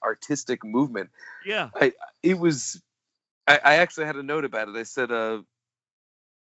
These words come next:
Speaker 1: the, I said, "The shot when, when the Polak hits Paco after he falls behind the barn into pig slop felt like I got punched."
Speaker 2: Right.
Speaker 1: And the very first punch he throws, they do, like,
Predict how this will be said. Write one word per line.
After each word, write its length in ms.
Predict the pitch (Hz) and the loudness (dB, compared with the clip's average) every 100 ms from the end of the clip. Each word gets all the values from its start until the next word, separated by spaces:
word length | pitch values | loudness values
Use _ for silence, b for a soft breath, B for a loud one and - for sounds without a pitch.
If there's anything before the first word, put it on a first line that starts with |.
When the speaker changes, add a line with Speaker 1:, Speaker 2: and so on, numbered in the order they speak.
| _ _ | _ _
Speaker 1:
the, 120 | 143 127 | -12 -6
I 60 | |
said, 240 | 135 151 120 | -4 -4 -6
"The 60 | |
shot 380 | 131 - 147 165 | -8 -2 -2 -2
when, 280 | 143 143 135 | -4 -6 -6
when 260 | 120 123 120 | -4 -4 -4
the 100 | 117 | -10
Polak 460 | - 151 156 147 | -2 0 2 0
hits 240 | - 143 - | 0 -10 -10
Paco 420 | - 127 123 117 104 | -4 -2 -2 -4 -4
after 240 | 110 120 | -4 -4
he 60 | 117 | -4
falls 320 | - 123 120 | -2 -2 -2
behind 300 | 127 117 113 | -4 -4 -6
the 60 | |
barn 320 | 104 110 113 104 | -6 -4 -2 -6
into 180 | 101 | -12
pig 260 | 95 117 101 | -16 -14 -14
slop 300 | - 98 95 | -4 -4 -2
felt 220 | - 110 | -2 -2
like 140 | 107 101 | -2 -2
I 80 | |
got 220 | 101 98 - | -2 -2 -6
punched." 400 | 92 85 - - _ _ - | -12 -12 -20 -20 _ _ -4
Speaker 2:
Right. 180 | 170 | 0
Speaker 1:
And 80 | 135 | 2
the 60 | 131 | 2
very 280 | 120 151 165 | 6 6 4
first 320 | - 156 - | 0 -4 -2
punch 260 | 143 143 | -4 -4
he 140 | - 135 | -6 -8
throws, 640 | - 139 147 110 98 87 B B B | -4 2 2 2 -6 -10 B B B
they 200 | 113 139 | 2 4
do, 460 | 135 110 139 156 139 | 4 2 2 6 4
like, 320 | 120 117 110 | 4 2 2